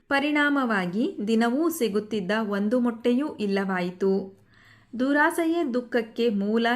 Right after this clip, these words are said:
ಎಂಬುದನ್ನು ನಾವು ಅರಿತು ಅತಿಯಾಸೆ ಪಡದೆ ನೆಮ್ಮದಿಯ ಜೀವನ ನಡೆಸಬೇಕು.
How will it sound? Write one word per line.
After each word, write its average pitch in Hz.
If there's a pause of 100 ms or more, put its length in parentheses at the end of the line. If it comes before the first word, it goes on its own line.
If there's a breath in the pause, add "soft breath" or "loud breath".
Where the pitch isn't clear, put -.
(140)
ಎಂಬುದನ್ನು 190
ನಾವು 208
ಅರಿತು 220
ಅತಿಯಾಸೆ 214
ಪಡದೆ 190
ನೆಮ್ಮದಿಯ 269
ಜೀವನ 196
ನಡೆಸಬೇಕು. 185